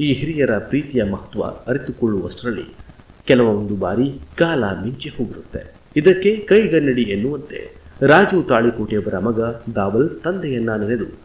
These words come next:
ಈಗ ಕಣ್ಣೀರು ಹಾಕಿದ್ದಾರೆ. "ಅಪ್ಪ, ನನ್ನ ಕ್ಷಮಿಸಿ" ಎಂದು ಹೇಳುತ್ತಿದ್ದಾರೆ. ನಗುವಿನ ಅಲೆಯಲ್ಲಿ ತೇಲಿಸಿ ಕರುನಾಡಿನ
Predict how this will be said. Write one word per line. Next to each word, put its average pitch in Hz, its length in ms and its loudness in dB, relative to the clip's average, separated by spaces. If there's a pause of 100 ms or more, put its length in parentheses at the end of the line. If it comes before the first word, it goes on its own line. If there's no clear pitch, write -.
ಈಗ 135 220 4
ಕಣ್ಣೀರು 123 600 -2
ಹಾಕಿದ್ದಾರೆ. - 760 -10 (220)
"ಅಪ್ಪ, 117 240 -2
ನನ್ನ 101 380 0
ಕ್ಷಮಿಸಿ" 131 440 -2
ಎಂದು 95 260 -8
ಹೇಳುತ್ತಿದ್ದಾರೆ. - 1040 -10 (500)
ನಗುವಿನ 196 460 8
ಅಲೆಯಲ್ಲಿ 139 580 2
ತೇಲಿಸಿ 143 640 0 (180)
ಕರುನಾಡಿನ 156 580 4